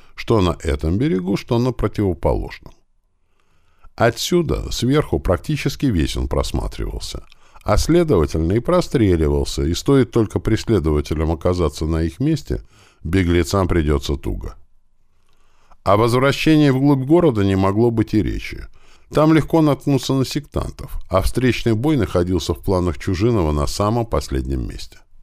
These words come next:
"К мосту тоже дороги нет", Там укрытие ещё меньше. И оставался только этот двухэтажный, красного кирпича дом, до которого ещё нужно добраться.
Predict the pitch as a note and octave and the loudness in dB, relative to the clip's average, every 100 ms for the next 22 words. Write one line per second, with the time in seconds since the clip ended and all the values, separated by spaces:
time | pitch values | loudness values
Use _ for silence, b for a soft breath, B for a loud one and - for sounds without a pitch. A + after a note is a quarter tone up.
0 | - - - - - - - - - - | -20 -20 -20 -20 -16 -16 -16 -20 -20 -16
1 | - - - - - - _ - A2+ C#3 | -10 -10 -10 -12 -18 -20 _ -2 2 2
2 | C#3+ F#3 F#3 D3 G2+ F2+ E2+ F2+ F2 E2 | 2 2 2 4 4 2 2 2 2 2
3 | E2+ E2 D#2+ D#2 - - - - - - | 0 0 0 -2 -6 -10 -12 -20 -10 -2
4 | D3+ - - G#2+ A2 C#3 C#3+ - - D#2+ | 0 0 -2 0 0 -2 -2 -4 -4 -4
5 | F#2+ C2 - - - _ _ _ _ _ | -6 -10 -12 -14 -18 _ _ _ _ _
6 | _ _ - - A2 - - C3 C3 B2 | _ _ -14 -2 2 2 4 4 4 2
7 | C3 - E3 - A2+ G#2 G2+ F#2+ F#2 G2+ | -2 0 0 2 2 2 -2 -2 -2 -2
8 | - D3 D#2 C2 A#1 - F#2+ - F#2+ F2 | 0 0 0 -2 -4 -2 0 0 -2 -2
9 | D#2+ D#2+ - F#2 A2 G#2 D2+ A1 G1+ B1+ | -2 -6 -6 -4 -2 -2 -2 -4 -4 -6
10 | C2 B1+ F#2 E2 D#2 - D2 C#2+ C2+ C#2 | -4 -2 0 0 0 -2 -2 -2 -2 -4
11 | C#2+ C#2 - - - | -4 -4 -6 -10 -14